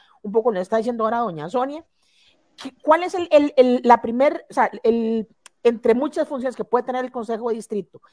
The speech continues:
es, este, trasladar las necesidades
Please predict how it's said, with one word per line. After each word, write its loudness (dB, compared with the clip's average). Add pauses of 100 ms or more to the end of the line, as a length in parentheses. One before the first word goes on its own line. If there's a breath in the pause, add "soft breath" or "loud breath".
(200)
es, 0 (720)
este, 2 (100)
trasladar 2
las 2
necesidades -4